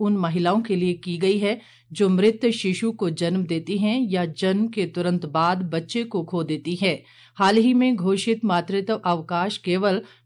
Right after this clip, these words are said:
मृत शिशु या नवजात शिशु की मृत्यु के मामलों में ही लागू होगा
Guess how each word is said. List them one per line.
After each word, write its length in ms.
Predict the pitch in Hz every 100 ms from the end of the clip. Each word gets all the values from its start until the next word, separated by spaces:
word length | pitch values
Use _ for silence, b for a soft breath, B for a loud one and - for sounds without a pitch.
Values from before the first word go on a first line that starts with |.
| 185
मृत 260 | 190 226
शिशु 440 | 226 - 202 226 226
या 180 | 226
नवजात 580 | 170 175 165 165 190 196
शिशु 360 | - 185 170 214
की 200 | - 190
मृत्यु 460 | 170 170 170 208
के 280 | 214 196 160 190
मामलों 380 | 180 175 196 208
में 140 | 180
ही 240 | 165 202
लागू 380 | 208 180 160 165
होगा 400 | 170 165 175 247